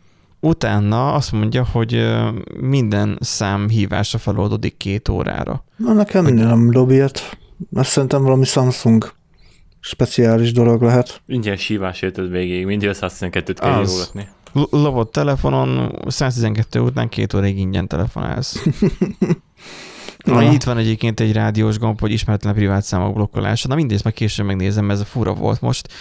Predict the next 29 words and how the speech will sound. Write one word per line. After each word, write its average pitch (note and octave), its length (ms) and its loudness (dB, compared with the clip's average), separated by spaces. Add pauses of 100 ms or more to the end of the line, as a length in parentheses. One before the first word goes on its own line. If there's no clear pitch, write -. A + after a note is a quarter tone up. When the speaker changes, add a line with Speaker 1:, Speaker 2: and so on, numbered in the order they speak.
(240)
Speaker 1:
De B2 200 0
hogy B2 140 -2 (640)
igazából C3+ 720 0 (560)
én B2+ 120 0
arra A#2 120 2
számítottam, G#2+ 380 -2
hogy A2 100 2
rámegyek G#2 240 0
a G#2 40 -2
segélyhívás A2+ 460 0
gombra, A#2 260 0
és A2+ 100 0
egyből G2 280 0
hívja. G2 440 -2 (360)
De, - 160 -8
és A#2+ 120 0
nem, G#2+ 200 -4
de G#2 80 0
nem F#2+ 120 0
tette - 260 -8
ezt - 180 -6
meg. - 240 -8 (600)
Speaker 2:
Hát - 140 0
meg B2+ 100 4
gondolom, A#2+ 260 4
a A2+ 40 4
segélyhívás A2 760 4
az, A2+ 220 2
ö, A2 380 4